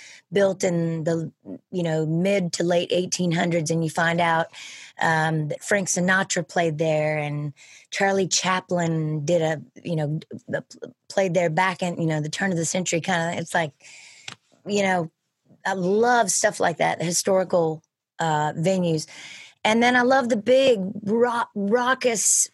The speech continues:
festival kinda where everybody's wild. Um,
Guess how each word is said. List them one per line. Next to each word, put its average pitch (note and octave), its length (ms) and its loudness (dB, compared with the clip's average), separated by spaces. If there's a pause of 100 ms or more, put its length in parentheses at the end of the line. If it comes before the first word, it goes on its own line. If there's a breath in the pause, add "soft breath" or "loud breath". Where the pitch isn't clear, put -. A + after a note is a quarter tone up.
(140)
festival G3 840 0
kinda G3 340 0
where F#3 220 2
everybody's G3 400 2
wild. F#3 540 2 (480 loud breath)
Um, F#3 500 4